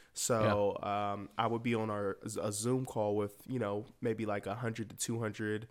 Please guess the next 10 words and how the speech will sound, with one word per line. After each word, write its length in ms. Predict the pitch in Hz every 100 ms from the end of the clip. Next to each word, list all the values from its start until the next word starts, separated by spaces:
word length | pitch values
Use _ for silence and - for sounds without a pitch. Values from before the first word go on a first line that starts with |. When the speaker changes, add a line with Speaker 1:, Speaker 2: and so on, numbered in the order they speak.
| - -
Speaker 1:
three 160 | - 117
hundred 280 | 113 107 -
kids, 520 | 147 156 107 120 - -
and 380 | 113 107 107 107 - - -
we 100 | 120
would 180 | 110 107
be 80 | 110
doing 360 | 113 110 104
these 200 | 104 104
workouts. 580 | 110 123 120 101 101 -